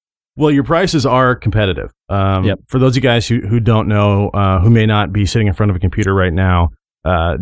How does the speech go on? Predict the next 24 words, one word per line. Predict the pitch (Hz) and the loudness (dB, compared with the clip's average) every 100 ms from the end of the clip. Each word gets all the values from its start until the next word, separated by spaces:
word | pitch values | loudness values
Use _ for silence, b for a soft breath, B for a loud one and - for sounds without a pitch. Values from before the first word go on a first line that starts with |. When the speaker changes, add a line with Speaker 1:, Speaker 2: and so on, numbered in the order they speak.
| 95 | -4
Speaker 1:
Jeep | - 135 139 | 0 0 0
tubes | 131 117 | 0 2
dot | 110 101 | 0 0
com | 104 101 95 | 0 0 0
does | 101 101 | 0 0
offer | - 98 98 101 95 85 | 0 0 0 0 -2 -2
some | - 98 | -2 -2
stuff | - 98 92 | 0 0 -2
for | - - 110 110 107 104 - _ _ _ _ - | -4 -2 2 4 2 2 -2 _ _ _ _ -8
extremely | 107 - 151 135 110 | -6 -2 0 0 -2
cheap. | - 92 | -6 -6
I'm, | 113 | -4
I'm | 123 135 | -4 -4
telling, | - 151 143 113 117 | -2 -2 -2 -6 -6
telling | 135 131 | -2 0
you | 117 | 0
folks, | 113 107 - - _ - | -2 -2 -4 -12 _ -2
even | 143 147 143 | 2 4 2
the, | 127 120 | 2 0
uh, | 113 110 | 0 -2
the | 110 | -2
college | - 123 120 - | -2 0 0 0
student | 120 104 107 104 | -2 0 -2 0
budget, | 107 98 98 | 0 2 -2